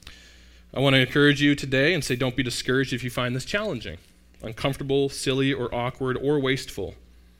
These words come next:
Don't be discouraged by doubt or uncertainty. If God is God, then he's okay with all of those feelings. If God is God, then you can just remember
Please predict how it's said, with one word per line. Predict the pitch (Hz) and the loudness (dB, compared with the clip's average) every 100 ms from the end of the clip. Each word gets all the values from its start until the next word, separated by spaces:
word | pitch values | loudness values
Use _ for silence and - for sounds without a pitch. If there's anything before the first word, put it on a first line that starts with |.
| _ _ _ - - - - - - | _ _ _ -20 -20 -20 -20 -16 -10
Don't | 117 | -6
be | 123 | -4
discouraged | 120 - 123 113 | -6 -2 -2 -2
by | 117 | -4
doubt | 120 123 135 | -2 0 0
or | 131 | -4
uncertainty. | 123 - 131 123 - - _ - - - - - - | -4 -8 -8 -10 -14 -16 _ -20 -20 -20 -20 -4 2
If | 185 - | 2 2
God | 120 117 | 0 0
is | 143 | -2
God, | - 107 101 135 151 - | -4 -6 -4 -6 -10 -12
then | 123 | -8
he's | 131 131 | -6 -6
okay | 127 127 | -6 -6
with | 113 | -6
all | 120 120 | -8 -8
of | 117 | -8
those | 113 | -10
feelings. | - 87 104 113 - _ - - - - - | -12 -12 -14 -18 -20 _ -20 -20 -20 -20 -20
If | - - | -16 -4
God | 131 139 | -2 0
is | 151 - | 0 0
God, | 120 110 147 - - _ - _ _ - - | -2 -2 -4 -10 -20 _ -20 _ _ -20 -10
then | 117 | -6
you | 117 | -4
can | 123 | -4
just | 120 113 123 | -2 -4 -4
remember | 117 110 113 127 | -4 -4 -4 -6